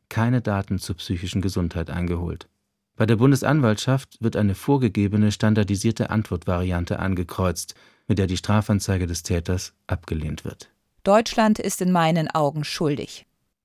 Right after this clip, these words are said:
Speaker 1: Dieses Verhalten des Generalbundesanwalts erinnert an die Situation zu Beginn der Tatnacht, als die Polizeistreife den Rucksack voller Munition und Magazinen auf dem Beifahrersitz liegen sieht und weiterfährt.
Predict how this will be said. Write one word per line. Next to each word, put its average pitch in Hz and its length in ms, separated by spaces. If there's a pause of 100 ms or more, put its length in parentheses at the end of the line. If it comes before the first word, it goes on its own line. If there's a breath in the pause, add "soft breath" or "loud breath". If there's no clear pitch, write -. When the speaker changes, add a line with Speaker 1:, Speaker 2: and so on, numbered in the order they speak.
Speaker 1:
Dieses 120 240
Verhalten 135 540
des 117 180
Generalbundesanwalts 120 1300
erinnert 127 440
an 117 100
die 110 80
Situation 110 720
zu 113 160
Beginn 107 340
der 85 140
Tatnacht, 92 640 (540 loud breath)
als 104 120
die 117 80
Polizeistreife 135 840
den 120 180
Rucksack 135 480
voller 131 300
Munition 123 640
und 117 140
Magazinen 104 720
auf 92 140
dem 95 180
Beifahrersitz 95 760
liegen 110 300
sieht 107 280 (400 soft breath)
und 107 140
weiterfährt. 82 680